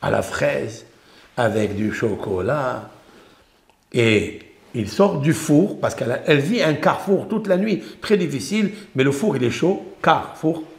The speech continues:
car c'est ch-, froid, four, mais elle a pris un four qui est chaud,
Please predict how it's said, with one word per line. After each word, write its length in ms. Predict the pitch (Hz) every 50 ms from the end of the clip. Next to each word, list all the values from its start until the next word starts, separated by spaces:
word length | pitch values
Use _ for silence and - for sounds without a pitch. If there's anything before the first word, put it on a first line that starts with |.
| - _ _ _ -
car 180 | - 165 156 -
c'est 140 | - 135
ch-, 140 | 104 - - - - - - - - _
froid, 440 | - - - 127 - - - - -
four, 360 | - - 185 185 180 - - - - - - - _ _ _ _ -
mais 60 | 113 110
elle 80 | 117
a 80 | 123 123
pris 180 | 123 - 202
un 120 | 170 117 98
four 380 | 90 - - 233 240 190 -
qui 120 | - - 104
est 60 | 90
chaud, 340 | - - - - - -